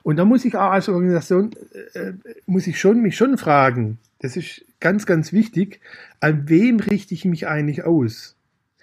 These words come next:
An, an den Leuten, die bewahren wollen, die sagen,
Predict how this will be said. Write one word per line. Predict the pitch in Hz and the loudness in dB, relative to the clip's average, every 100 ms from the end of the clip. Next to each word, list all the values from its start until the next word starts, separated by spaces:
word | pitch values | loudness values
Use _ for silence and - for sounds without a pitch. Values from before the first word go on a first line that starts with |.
| - - - | -20 -20 -12
An, | - 147 160 156 _ _ | -4 -2 -2 -8 _ _
an | 165 156 147 | -2 -2 2
den | 170 185 170 | 4 4 4
Leuten, | 165 160 160 143 | 2 2 2 -2
die | 151 | -4
bewahren | 135 131 - 120 127 175 196 | -2 -4 -2 0 2 0 2
wollen, | 240 254 240 185 | 0 0 -6 -8
die | |
sagen, | 175 151 143 147 | -8 -4 -2 0